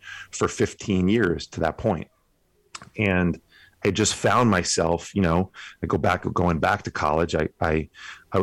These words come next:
I decided to be a, a business and economics major because the guys on my basketball team that were older were business and economics majors. I lived in New Jersey, right outside of New York City. Everyone went and got internships in the summer. So I got an internship.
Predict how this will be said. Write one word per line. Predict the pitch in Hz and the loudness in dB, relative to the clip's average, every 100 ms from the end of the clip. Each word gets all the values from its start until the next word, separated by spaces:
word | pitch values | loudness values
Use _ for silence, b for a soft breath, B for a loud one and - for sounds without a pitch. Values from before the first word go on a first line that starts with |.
| - | 0
I | 95 | 0
decided | 78 90 85 82 | 0 0 2 0
to | 82 | 0
be | 92 | 2
a, | 92 90 - | 4 2 -2
a | 78 | -4
business | 101 92 92 | -2 -2 -2
and | 98 | -2
economics | 92 90 95 95 - | 0 2 2 0 0
major | 87 80 82 80 78 B B B _ | -2 0 0 0 -2 B B B _
because | 101 - 90 82 | -4 2 2 2
the | 87 | 0
guys | 87 90 87 | 0 2 2
on | |
my | 87 85 | 0 2
basketball | 104 120 82 78 | 0 0 -2 -4
team | - 80 76 80 - - | -4 -4 -2 -4 -10 -4
that | 92 | 0
were | 92 104 | 2 2
older | 110 - | 0 -2
were | 92 90 | -4 -2
business | 98 80 80 | -2 -2 -2
and | 82 | -2
economics | - 80 76 - | -2 -2 -2 -4
majors. | 80 73 - - - | -4 -2 -4 -6 -6
I | 92 | -2
lived | 85 85 98 | 0 0 2
in | 92 | 2
New | 87 | 2
Jersey, | 101 104 90 | 2 2 0
right | 78 85 | 0 0
outside | 87 95 | 0 0
of | 87 | 0
New | 90 | 0
York | 87 | 0
City. | - 107 78 - | 0 0 0 -2
Everyone | 85 92 92 90 | 0 2 2 2
went | 92 | 0
and | 92 | 0
got | 90 87 | 0 0
internships | 107 107 90 82 - 80 - - | 0 -2 -2 -4 -2 -4 -4 -2
in | 87 | 0
the | 80 | 2
summer. | - 98 76 - | 2 0 -2 -2
So | 85 | 0
I | 78 | 0
got | 82 90 | 2 2
an | 101 | 2
internship. | 113 - 85 78 85 | 2 -2 -4 -4 -4